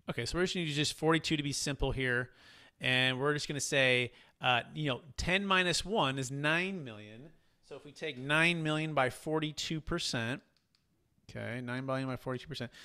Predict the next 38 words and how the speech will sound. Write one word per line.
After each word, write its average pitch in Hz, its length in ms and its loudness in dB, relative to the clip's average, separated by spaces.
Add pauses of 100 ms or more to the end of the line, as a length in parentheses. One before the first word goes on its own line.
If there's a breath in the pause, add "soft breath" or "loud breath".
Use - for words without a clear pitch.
(120 loud breath)
they're 160 120 0
looking 165 280 2
at 139 80 2
about 135 360 4
three 190 260 0
point 170 340 -2
seven 160 640 0
eight 151 180 0
million 135 380 -2
dollars 123 340 2
of 113 100 -14
tax, - 580 -8
okay? 135 400 -4 (260 soft breath)
So - 160 -2
if 165 80 2
they 202 140 4
do 233 120 0
nothing, 151 380 4
if 110 80 -12
they 139 140 -2
just 156 260 -2
sell 196 220 2
the, 196 100 -4 (140)
sell 180 400 2
cash 165 340 0
out 160 220 -2
tomorrow, 160 600 -2 (560 soft breath)
that's, 156 240 4 (200)
that 156 200 6
is 160 140 0
the 151 100 -2
tax - 460 2
bill. 107 200 -6
So - 180 -6
we're 143 180 -2
trying 165 300 -2
to 123 80 -2
solve 151 760 6